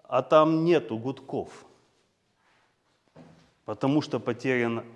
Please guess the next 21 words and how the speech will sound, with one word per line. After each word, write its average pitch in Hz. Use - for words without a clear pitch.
портал, 110
потеряна 113
связь. -
Иаков, 170
э, 147
видел 147
лестницу 143
на 139
небо, 127
это 123
и 123
есть 120
вав, 101
это 113
и 110
есть 101
рог, 98
соединяющий 104
небесное 113
и -
земное. 104